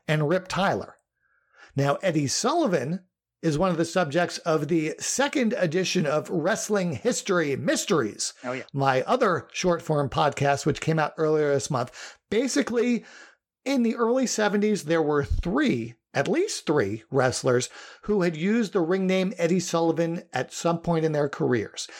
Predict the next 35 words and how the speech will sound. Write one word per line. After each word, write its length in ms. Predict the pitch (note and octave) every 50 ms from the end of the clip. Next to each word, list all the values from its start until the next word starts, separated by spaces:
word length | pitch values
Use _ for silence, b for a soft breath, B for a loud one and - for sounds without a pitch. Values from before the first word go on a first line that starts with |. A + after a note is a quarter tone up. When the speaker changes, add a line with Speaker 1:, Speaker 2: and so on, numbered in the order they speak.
| B B B
Speaker 1:
And 220 | B - C#3+ D3 C3
so 460 | - - F#3 F3+ F3 E3 D#3+ D#3 B B B
this 300 | B C3 D#3 G3+ G#3 -
is 220 | A3+ G#3+ D#3+ C#3 D#3+
me 480 | F3 F3+ F#3 F3+ F3+ F3+ F#3 F3 - B B B B B _ -
using, 640 | D#3 C#3+ E3+ F#3 F#3+ D3+ C#3+ F#3 F3+ F3+ F3 F3+
uh, 520 | D3+ D#3 D#3 D#3 D3+ D3+ D3 D3 D3+ C#3+ - - _ - - - - - _ _ -
research, 640 | G#3 F3 F#3 F#3+ E3+ - - F3+ E3+ E3+ E3+ -
knowledge, 480 | F3+ F3 E3 F3 F3 E3+ E3+ C#3+ B2 D#3+
and, 180 | D#3+ D#3 D#3 E3+
and, 240 | E3+ E3 D#3 E3+
and 240 | F3 D#3+ D3+ D3+ D3
facts 500 | - - - E3+ D#3+ D3+ D3+ - - -
to 300 | - - - E3+ D3 D3
try 380 | - - - - E3+ F3 F#3+ F#3+
and 260 | F3+ E3+ D#3+ D#3 B2+
chart 580 | - - - - - G3+ G#3 G#3 E3+ - - - B B B B B B B B B
all 380 | E3 E3 F3+ F#3 F#3+ F#3 F3+
three 520 | F3 - F3+ E3+ F3+ F#3 F#3 F3+ F3+ - - -
Eddie 240 | E3 D#3 D#3+ E3+
Sullivans 640 | E3 - - F3+ F3 E3 D#3+ B2+ D3 C#3 C#3+ C#3 -
and 280 | - D#3 C#3 C#3+ C#3
determine 400 | B2 C#3+ - - F3+ F3 E3+ E3+
their 140 | D#3+ D#3 C#3+ C3+
whereabouts 880 | B2+ C3 D#3 E3 E3 D#3+ C3 B2+ C3 B2+ B2+ B2 - - - - - B B B B B B B B B B B B B
throughout 240 | B D#3+ E3+ E3 E3+
nineteen 280 | E3 D3+ C#3+ A#2 C3+ B2+
seventy-three. 360 | D#3 D3 C#3 C3 A#2 D3+ C3+
'Cause 160 | - C3+ A#2
believe 300 | A#2 C#3 F3 G#3 B3 G#3+
it 60 | G#3+
or 80 | G3 E3+
not, 260 | E3+ F#3 F#3 F3+ -
Wrestling 480 | F3+ D3 D3+ D#3+ - - F3 D3+ C#3 B2
Data 400 | C#3 F3 G3+ F#3+ D#3+ D#3 D#3